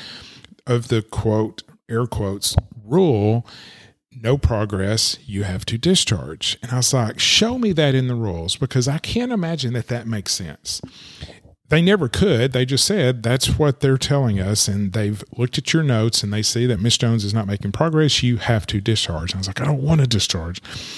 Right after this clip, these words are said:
But I had to, and threatened with being fired. And so I was just frustrated that these people weren't getting the full treatment. They were being cut off too early, and it was extremely frustrating. So you will have families come to you as the elder law attorney to say,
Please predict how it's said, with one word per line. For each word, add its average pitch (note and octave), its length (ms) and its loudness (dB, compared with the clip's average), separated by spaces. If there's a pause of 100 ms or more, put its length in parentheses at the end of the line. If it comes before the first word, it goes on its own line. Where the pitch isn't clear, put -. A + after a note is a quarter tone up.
(280)
But F#2 220 0 (120)
I C3 140 -2
had B3 180 2
to, F#2+ 240 0
and A#2 240 -2
threatened B2 400 0
with - 380 0
being A2 200 0
fired. A#2 440 0
And G#2+ 100 0
so B2 140 2
I A#2+ 100 4
was B2 160 2
just D3+ 180 2
frustrated C3+ 640 -2
that A#2 180 -4
these B2+ 160 -4
people C#3+ 340 -4
weren't C3+ 220 -4
getting C3 240 0
the A2 60 -2
full A#2+ 260 2
treatment. G#2 400 -2
They A2+ 100 -2
were G#2 140 -2
being A#2 360 0 (400)
cut C#3+ 280 4
off C3 240 4
too B2 260 4
early, G2 460 0
and A2 360 0
it A2+ 60 -2
was A2+ 160 0
extremely A2 480 -2
frustrating. G#2 640 -4
So A2 280 2
you A#2+ 280 0
will G3+ 120 2
have D3+ 200 0
families D3 580 2
come F#3+ 300 -2
to C#3+ 140 0
you G#2 320 0
as A#2+ 260 0
the A#2+ 160 0
elder A#2+ 220 4
law A2 280 0
attorney D3 440 -2
to A#2+ 100 2
say, A2 340 4